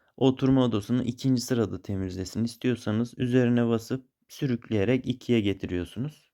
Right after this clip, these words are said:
Sonra kaydet dediğinizde sıralamayı değiştiriyor. Temizlik yapma sırası yani bu. Bu alt kısım bu kadar. Sağ üstteki ayarlar kısmına gelirsek buraya bastığınızda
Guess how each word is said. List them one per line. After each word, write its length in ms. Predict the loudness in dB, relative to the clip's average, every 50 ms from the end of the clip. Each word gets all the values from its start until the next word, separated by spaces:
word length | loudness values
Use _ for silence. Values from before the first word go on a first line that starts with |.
| _ _ _
Sonra 360 | _ 0 2 2 2 0 0
kaydet 520 | 0 2 2 2 2 2 0 -4 -4 _
dediğinizde 680 | -2 -2 0 0 -2 -4 -4 -4 -6 -6 -6 -6 -8 -8
sıralamayı 760 | -10 -4 0 2 2 4 4 2 2 2 2 2 2 2 2
değiştiriyor. 560 | 4 2 2 2 -2 -4 -6 -4 -4 -4 -4
Temizlik 560 | -2 0 0 0 0 -2 -4 -6 -8 -4 -2
yapma 280 | -2 -2 -2 -2 -4 -4
sırası 400 | -4 -4 -6 -6 -6 -8 -8 -8
yani 300 | -8 -8 -8 -8 -6 -4
bu. 220 | -4 -4 -6 -8 _ _ _ _ _ _ _ -20 _ _ _ _ _ _ _ _ _ _ _ _ _ _ _ _ _ _ _ _ _ _ _ _ _ _ _
Bu 180 | -2 0 2 4
alt 260 | 2 2 0 -2 -6
kısım 400 | -10 -10 -8 -4 -2 -2 -2 -2
bu 80 | -2 -2
kadar. 340 | -2 -2 0 0 0 0
Sağ 360 | -2 -4 -4 0 2 2 2 2
üstteki 680 | 0 -4 -6 -8 -16 _ _ -2 -2 0 -4 -10 -4 0
ayarlar 600 | 0 2 2 2 2 2 2 2 2 0 -2 -6
kısmına 480 | -12 -14 -14 -16 -16 _ -8 -6 -4
gelirsek 680 | 0 0 2 2 0 0 -2 -4 -6 -6 -6 -6 -14 _ _
buraya 360 | 0 2 2 4 4 2 2 2
bastığınızda 920 | 2 0 0 -2 -4 -2 -2 0 0 -2 -2 -2 -2 -2 -2 -2 -4